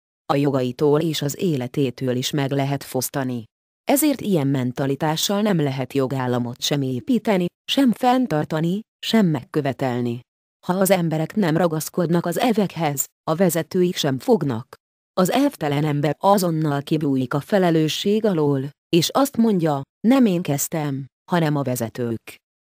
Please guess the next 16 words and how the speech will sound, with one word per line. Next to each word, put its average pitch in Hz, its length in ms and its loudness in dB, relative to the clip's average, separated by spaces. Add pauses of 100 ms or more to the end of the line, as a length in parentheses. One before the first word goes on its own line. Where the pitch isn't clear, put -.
(120)
A 160 100 -4
vezetők 165 540 0
nem 139 300 0
tartanak 147 580 -4
be 170 220 -2
elveket, 151 680 0 (180)
ezért 285 400 0
nem 185 240 2
tartok 147 460 -2
be 170 140 2
én 147 160 0
sem. 120 380 -8 (400)
Ez 170 180 -2
képmutatás 160 1040 -2
és 147 220 -4
hazugság. 135 800 -4